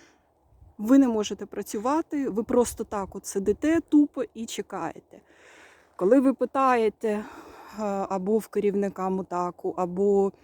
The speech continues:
у спеціальних служб, коли ж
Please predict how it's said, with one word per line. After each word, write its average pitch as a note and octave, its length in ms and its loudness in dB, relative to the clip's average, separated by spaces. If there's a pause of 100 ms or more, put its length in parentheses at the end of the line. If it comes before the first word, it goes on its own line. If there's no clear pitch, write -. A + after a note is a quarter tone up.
(500)
у G3 300 0
спеціальних G3+ 720 -2
служб, G3 420 -4 (1000)
коли A#3 320 6
ж - 280 -10